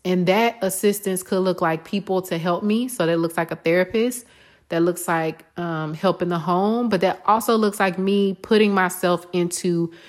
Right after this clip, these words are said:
some sort of boot camp. And I didn't notice it until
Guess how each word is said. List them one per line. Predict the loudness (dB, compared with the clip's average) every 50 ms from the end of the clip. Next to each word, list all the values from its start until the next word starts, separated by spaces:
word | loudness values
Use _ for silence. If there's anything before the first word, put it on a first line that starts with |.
| -20 _
some | -12 -6 -2 0 2 2 2 0
sort | -2 -2 0 2 2 2 2
of | 0 -4 -6 -4 0
boot | 2 2 2 0 -2
camp. | -8 -8 -8 -8 -8 -10 -12 _ _ _ _ _ _ _ _ _ _ _ _ _ _ _ _ _ _ _ _ _ _ _ -14 -8
And | -4 -2
I | 0 0
didn't | 2 2 2 2 2 2 2 2
notice | 4 4 4 2 2 0 0 0
it | 2 2 0 -2 -4 -8 -16 _ _ _ _ _ _ _ _ _ _ -2
until | 0 0 0 -2 0 0 2 4 4 4 4 2 2 -2 -8